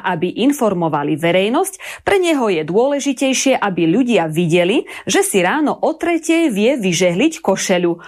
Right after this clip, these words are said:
ktorú si nakoniec ani neoblečie. Vicepremiérka Veronika Remišová tvrdí, že minister školstva Branislav Gröling je slabý minister, pretože nevie presadiť vyššie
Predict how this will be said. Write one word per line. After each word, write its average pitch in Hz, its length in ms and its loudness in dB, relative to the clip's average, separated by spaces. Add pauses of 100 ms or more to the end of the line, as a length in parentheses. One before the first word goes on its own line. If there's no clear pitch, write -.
(140)
ktorú 392 240 2
si - 160 -2
nakoniec 294 720 0
ani 190 320 0
neoblečie. 180 880 0 (540)
Vicepremiérka 302 800 0
Veronika 240 480 -2
Remišová 254 560 0
tvrdí, 180 560 0
že 262 160 2
minister 208 480 0
školstva 233 560 -2
Branislav 170 640 -2
Gröling 208 480 2
je 294 160 2
slabý 214 560 0
minister, 220 560 0 (240)
pretože 254 480 0
nevie 262 480 0
presadiť 220 640 0
vyššie 202 360 0